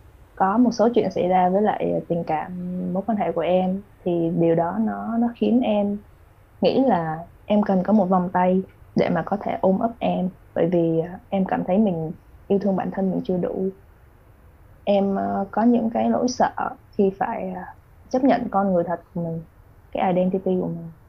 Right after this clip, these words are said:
Nếu như mà có một ai đó có thể chấp nhận em vô điều kiện thì đó sẽ là gia đình của em. Nên là em đã nghĩ là em muốn come out bố mẹ hơn bao giờ hết. Em nghĩ là mình đã sẵn sàng.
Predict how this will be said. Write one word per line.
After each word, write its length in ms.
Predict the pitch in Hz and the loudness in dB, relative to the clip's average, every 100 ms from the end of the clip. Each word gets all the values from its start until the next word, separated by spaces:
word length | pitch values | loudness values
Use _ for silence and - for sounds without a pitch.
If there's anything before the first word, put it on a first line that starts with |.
| - - - - - | -20 -20 -20 -10 2
Nếu 180 | 202 233 | 4 6
như 140 | 262 | 6
mà 120 | 208 175 | 4 2
có 80 | |
một 120 | 220 190 | 2 2
ai 220 | - 190 | 0 0
đó 240 | 185 185 220 | 0 0 -2
có 60 | |
thể 160 | 262 175 | -4 -4
chấp 200 | 233 240 | -2 0
nhận 200 | 208 - | 2 0
em 200 | 190 185 | -2 0
vô 120 | 185 | 2
điều 140 | 170 165 | 0 0
kiện 260 | 160 - 185 - - - - | -4 -4 -8 -14 -20 -20 -8
thì 80 | 180 | -6
đó 160 | 175 208 | -4 -4
sẽ 60 | 226 | -4
là 80 | 190 | -2
gia 140 | 180 | 0
đình 180 | 175 180 | 0 -2
của 60 | 180 | -6
em. 280 | 185 180 180 - - - - - - - - - - - - - - | -4 -6 -8 -14 -20 -20 -20 -20 -20 -20 -20 -20 -20 -20 -20 -10 0
Nên 220 | 196 196 | 2 4
là 120 | 190 | 2
em 240 | - 202 | 0 -2
đã 80 | 202 | 0
nghĩ 240 | 214 208 233 | 0 2 0
là 400 | 214 170 165 175 185 - - - - - | -2 -4 -6 -12 -18 -20 -20 -20 -20 -6
em 160 | - 202 | -2 0
muốn 120 | 202 | 0
come 320 | 214 202 190 | 0 -2 -2
out 80 | 185 | -2
bố 80 | 202 | 0
mẹ 180 | 214 185 | 0 0
hơn 140 | 190 | 0
bao 140 | 180 | 2
giờ 80 | 175 170 | 2 0
hết. 140 | 190 - - - - - - | -4 -8 -20 -20 -20 -20 -6
Em 120 | 208 | 0
nghĩ 120 | 202 208 | 2 2
là 100 | 226 | 0
mình 180 | 185 | 0
đã 60 | 190 | -2
sẵn 200 | - 208 | -6 -6
sàng. 200 | 208 175 | -4 -6